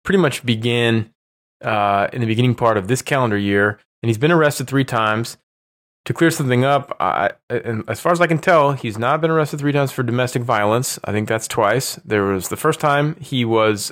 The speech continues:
uh, charged and found guilty of misdemeanors for drug and weapons possession.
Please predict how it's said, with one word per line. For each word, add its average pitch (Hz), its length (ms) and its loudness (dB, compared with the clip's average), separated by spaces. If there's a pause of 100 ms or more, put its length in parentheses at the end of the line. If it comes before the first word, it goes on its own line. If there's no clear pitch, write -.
uh, 98 400 0 (420)
charged 135 380 2
and 117 100 -2
found 120 220 0
guilty 117 260 4
of 98 80 0
misdemeanors 110 800 2
for 107 480 2
drug 101 220 -2
and 98 100 -2
weapons 120 320 -2
possession. 113 640 -2